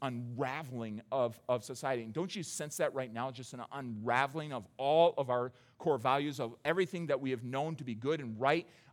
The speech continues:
all of those moral values, the Judeo-Christian values that our country was founded upon? There's an unraveling. By the way, this passage of Scripture is not America-centric.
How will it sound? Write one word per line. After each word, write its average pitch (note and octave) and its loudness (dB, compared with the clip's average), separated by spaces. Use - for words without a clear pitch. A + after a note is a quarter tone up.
all F3 10
of D3+ 2
those C#3 4
moral D#3+ 6
values, D3 2
the C3+ 0
Judeo-Christian C#3+ 0
values C#3 -2
that B2+ 0
our A#2+ -2
country D3 -8
was A2+ -8
founded C#3+ -4
upon? D#3+ -4
There's D3 -6
an D3+ -10
unraveling. D3+ 2
By F#3 6
the F3 -2
way, E3+ 8
this F3 2
passage F3 2
of C3 -8
Scripture C3+ -4
is B2+ -6
not C#3 0
America-centric. B2+ -4